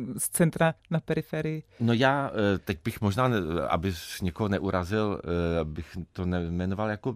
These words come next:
Speaker 2: periferii, ale jeden z takových jako velice zajímavých nebo
Speaker 1: Tak mimo
Speaker 2: pro mě
Speaker 1: centra
Speaker 2: in-,
Speaker 1: prostě.
Speaker 2: inspirativních zážitků bylo,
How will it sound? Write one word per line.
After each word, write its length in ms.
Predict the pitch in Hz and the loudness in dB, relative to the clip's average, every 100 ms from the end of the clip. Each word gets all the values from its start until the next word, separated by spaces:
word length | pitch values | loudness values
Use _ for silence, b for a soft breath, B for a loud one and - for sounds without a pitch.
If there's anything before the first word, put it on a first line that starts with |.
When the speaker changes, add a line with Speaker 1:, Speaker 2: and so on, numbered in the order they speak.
| - | -4
Speaker 2:
periferii, 540 | 95 101 - 107 131 | -4 -4 -6 -6 -4
ale 200 | - 113 | -2 -2
jeden 200 | 113 131 | -2 -4
z 120 | 131 | -8
takových 440 | - 113 123 131 113 | -8 -6 -4 -4 -6
jako 220 | 110 123 | -2 0
velice 300 | 120 117 143 | 2 0 -2
zajímavých 680 | 110 101 110 110 110 117 - | 2 2 4 2 0 -6 -2
nebo 140 | 113 | 4
Speaker 1:
Tak 60 | - | 8
mimo 120 | 202 185 | 10 10
Speaker 2:
pro 20 | |
mě 80 | 170 | 10
Speaker 1:
centra 320 | 185 160 170 | 8 6 4
Speaker 2:
in-, 40 | 156 | 0
Speaker 1:
prostě. 160 | - 104 - | 2 2 2
Speaker 2:
inspirativních 600 | 127 107 101 123 131 131 | 2 2 2 -2 -4 -4
zážitků 640 | 107 101 107 113 - 131 | 0 0 -2 -10 -8 -6
bylo, 340 | 117 120 123 | -4 -2 -2